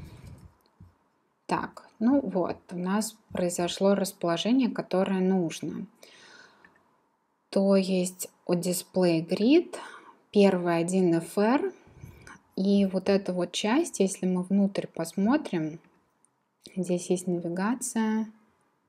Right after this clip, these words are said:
Да, навигация, display flag, justify content center. Поэтому она, собственно, у нас отцентрировалась. И, собственно, вот эта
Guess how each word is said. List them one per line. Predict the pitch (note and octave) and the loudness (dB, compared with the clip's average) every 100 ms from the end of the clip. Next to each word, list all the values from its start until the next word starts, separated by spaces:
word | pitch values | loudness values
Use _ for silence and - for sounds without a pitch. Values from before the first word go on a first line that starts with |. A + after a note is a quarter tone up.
| _ _ _ _ _ - _ _ _ _ _ _ | _ _ _ _ _ -20 _ _ _ _ _ _
Да, | F#3+ F3+ | 0 2
навигация, | E3 E3 E3+ F#3+ B3 D#4 - G3 | 2 2 0 2 2 2 0 0
display | F3+ - F#3+ F#3 G3 | 0 -2 0 0 2
flag, | A3+ C4+ - | 0 0 -2
justify | F#3 F3+ - F#3+ G3 | -4 -4 -6 -6 -4
content | F#3+ F3 F#3+ F#3+ | -4 -4 -2 -2
center. | - E3 D3+ - - | -2 -4 -4 -12 -8
Поэтому | E3+ G3+ G3 E3+ | -4 -4 -2 -4
она, | E3 F3+ F3+ | -2 -2 -2
собственно, | F3+ F3+ F3 E3+ | -4 -6 -6 -2
у | |
нас | E3+ F3 - | -2 -2 -6
отцентрировалась. | - - F#3 F#3+ E3+ D#3 D3+ D3 C3 G2+ - - | -6 -4 -4 -2 -4 -4 -6 -8 -8 -10 -12 -6
И, | G3+ G#3+ | 0 0
собственно, | G#3 G#3 G3+ - F#3+ | 0 -2 -2 -4 -6
вот | F3+ F3+ | -4 -4
эта | F#3+ F3+ F3 | -2 -2 -4